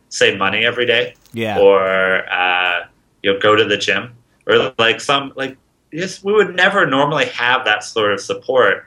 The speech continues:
Speaker 1: for all of the little goals that we have in our lives.
Speaker 2: Hmm. See, I'm, I'm looking at my Lyft app right now. And I'm
Speaker 1: Yeah, what are
Speaker 2: looking
Speaker 1: you tracking?
Speaker 2: I'm tracking, I have to write three positive things about my day.
Speaker 1: I love that one.
Speaker 2: I do that before I go to bed. And then I have, I have a reminder that goes off at eleven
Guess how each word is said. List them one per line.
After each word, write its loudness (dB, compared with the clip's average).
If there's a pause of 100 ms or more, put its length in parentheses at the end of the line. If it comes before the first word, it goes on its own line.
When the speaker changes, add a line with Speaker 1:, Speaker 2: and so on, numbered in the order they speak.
(280)
Speaker 1:
for 0
all 4
of 2
the -2
little 2
goals -8
that -10
we -6
have -6
in -14
our -10
lives. -10 (720)
Speaker 2:
Hmm. -8 (200)
See, -4
I'm, 2
I'm -4
looking -2
at 0
my 0
Lyft -4
app -2
right -2
now. -4 (440)
And -4
I'm 4
Speaker 1:
Yeah, 6
what 6
are 2
Speaker 2:
looking 0
Speaker 1:
you -2
tracking? -2 (160)
Speaker 2:
I'm 0
tracking, 0 (100)
I 0
have -2
to 0
write 2
three -2
positive 2
things -2
about 0
my 0
day. -2
Speaker 1:
I -18
love -2
that -2
one. -12 (120)
Speaker 2:
I -2
do 0
that 2
before -2
I 2
go 0
to -2
bed. 0
And -4
then 2
I -2
have, -2 (100)
I 2
have 2
a -4
reminder 2
that -2
goes 0
off 0
at -4
eleven -2